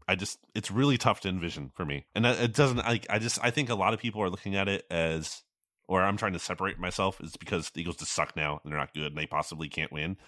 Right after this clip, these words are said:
It's not what I'm saying, and again, I'm not losing faith in them long term. I just, I don't have, it's not even a lack of faith in them right now. I just think it's a, a terrible spot for them to be in. It's a horrible spot, and if they win, then,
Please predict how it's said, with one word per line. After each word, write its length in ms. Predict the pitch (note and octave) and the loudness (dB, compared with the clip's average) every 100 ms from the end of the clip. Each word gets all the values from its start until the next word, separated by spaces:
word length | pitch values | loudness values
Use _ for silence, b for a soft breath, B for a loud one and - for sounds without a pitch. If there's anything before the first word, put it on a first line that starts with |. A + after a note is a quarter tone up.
| b | b
It's 100 | - | -4
not 80 | F2 | -2
what 60 | D#2+ | 0
I'm 100 | D#2 | -2
saying, 320 | - D#2+ G2+ - | -2 -2 -4 -8
and 100 | D#2 | -6
again, 180 | D2 C#2+ | -4 -4
I'm 280 | D#2 C#2+ | -4 -2
not 260 | D#2+ D2+ F2+ | -2 -2 -4
losing 240 | E2+ E2 | -6 -6
faith 220 | D#2 E2 F2+ | -4 -6 -4
in 80 | F2+ | -4
them 200 | D#2 D2+ | -4 -2
long 180 | D#2+ | -4
term. 340 | E2 E2 G2 A#2 b b - | -2 -2 -2 -4 b b -6
I 60 | |
just, 200 | E2+ - - | -4 -6 -2
I 60 | G2 | 0
don't 140 | F#2 | 2
have, 180 | F#2 D2+ - _ _ _ | -2 -4 -16 _ _ _
it's 80 | C#3 | 0
not 60 | |
even 100 | C3 | 2
a 20 | F#2 | 2
lack 180 | F#2+ G2 | 0 0
of 60 | |
faith 220 | - F2+ E2+ | -4 -4 -4
in 60 | |
them 180 | E2 D2+ | -4 -2
right 140 | E2+ | -2
now. 260 | E2 F#2 D#2+ | 0 0 0
I 80 | D2+ | -2
just 220 | E2 - _ - | -6 -10 _ -4
think 240 | F2+ D#2+ _ _ _ _ _ _ _ | -4 -4 _ _ _ _ _ _ _
it's 160 | - - | -10 -6
a, 100 | D#2+ - | -6 -6
a 80 | |
terrible 400 | F2+ - G2+ F2+ | -6 0 2 2
spot 300 | - F2 E2+ | 0 0 0
for 80 | F2 | -2
them 120 | D#2+ D#2 | -4 -4
to 60 | |
be 140 | D2 C#2 | -4 -8
in. 140 | A#1 - | -10 -8
It's 80 | F2 | -4
a 60 | |
horrible 260 | F2+ F#2 F2 | 2 2 0
spot, 320 | - D#2+ E2+ - b b b | 2 2 2 -2 b b b
and 80 | - | 0
if 60 | A2+ | 2
they 80 | |
win, 380 | A#2 F#3 D#3+ C#3+ - _ _ _ _ _ _ _ _ | 4 6 4 0 -8 _ _ _ _ _ _ _ _
then, 380 | F#2 G#2+ A#2 A2+ | 0 2 2 -2